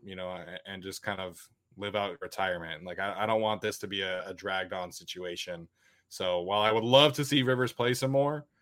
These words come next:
um, you know, I think he probably should just move on at this point. I think if he wanted to really be in the N F L, then he,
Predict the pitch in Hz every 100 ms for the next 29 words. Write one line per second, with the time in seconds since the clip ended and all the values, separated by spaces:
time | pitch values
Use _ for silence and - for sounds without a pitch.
0 | _ _ - 101 95 92 90 87 85 _
1 | - 95 95 - 95 87 - _ _ _
2 | - 90 _ - - 113 107 101 87 95
3 | 90 104 90 90 92 113 117 - 117 117
4 | 113 - - 95 90 92 98 90 90 98
5 | 107 - 110 113 113 104 117 117 117 117
6 | - 120 120 127 _ _ _ _ - 98
7 | 95 85 101